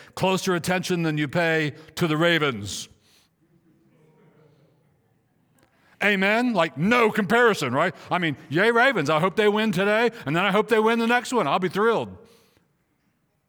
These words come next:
But compared to Jesus Christ, yeah, like,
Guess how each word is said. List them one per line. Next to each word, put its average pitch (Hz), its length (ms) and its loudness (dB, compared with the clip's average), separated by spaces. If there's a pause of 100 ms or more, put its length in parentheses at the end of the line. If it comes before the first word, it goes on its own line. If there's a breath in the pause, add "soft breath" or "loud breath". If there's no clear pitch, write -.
(560)
But - 540 -6
compared 220 400 2
to 208 60 -2
Jesus 202 420 -2
Christ, 240 640 0 (560 soft breath)
yeah, 220 280 -2 (240)
like, 131 220 -8